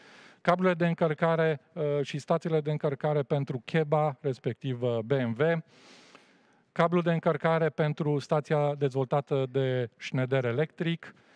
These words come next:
Jaguar, modelul A B T electric de la Volkswagen, Hyundai. Cum vă spuneam, de anul acesta, din februarie,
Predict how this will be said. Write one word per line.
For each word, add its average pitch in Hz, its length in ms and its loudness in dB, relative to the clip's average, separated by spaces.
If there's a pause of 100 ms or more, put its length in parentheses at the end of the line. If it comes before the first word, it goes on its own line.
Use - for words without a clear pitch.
(400)
Jaguar, 156 720 2 (260)
modelul 170 480 2
A 165 100 2
B 156 80 -2
T 151 160 0
electric 151 520 -2
de 139 80 0
la 127 100 0
Volkswagen, 156 840 0 (380)
Hyundai. 175 720 2 (240)
Cum 175 180 2
vă 196 140 4
spuneam, 175 560 2
de 165 220 2
anul 190 280 2
acesta, 175 500 0
din 147 280 0
februarie, 139 1000 0